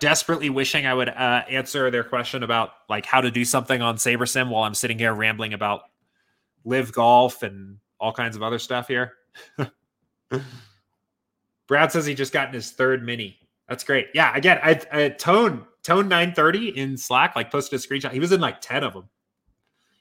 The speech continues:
So that's great. That's cool. You can do that with the Dime Times too. If you just hawk the, the lobby and just enter Dime Times all day, you can get in a ton of them. Your guys' entry files are,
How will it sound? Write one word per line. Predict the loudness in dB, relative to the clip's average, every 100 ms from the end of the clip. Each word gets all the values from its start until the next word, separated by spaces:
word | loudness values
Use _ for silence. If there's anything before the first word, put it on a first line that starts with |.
| _
So | -16 -6 -4 -4 -10 _ _ _ _ _
that's | -6 -4
great. | 0 0 0
That's | -8
cool. | -2 -4 -4 _ _ _ _ _ _ _ _ _ _ _ _ _
You | -4
can | 0
do | 4
that | 6 6
with | 4
the | 0
Dime | 2 4 4 4
Times | -2 -2 -2
too. | 2 4 2 -2
If | -6
you | 0
just | 2 2
hawk | 0 2 6 6 4
the, | -4 -2 -2
the | 0
lobby | 2 4 4 0
and |
just | 0 -2
enter | -2 -2
Dime | 0 0 2
Times | 0 0
all | 0 0 2
day, | 2 2 0 -6 _
you | -12 -4
can |
get | -4 -4
in |
a | -6
ton | -4 -4
of | -4
them. | -8 -12 _ _ _ _ _ _ _ _ _ _ -2
Your | 6
guys' | 8 6 2
entry | 0 0 2 0
files | 4 4 6 2 0
are, | -2 -4 -12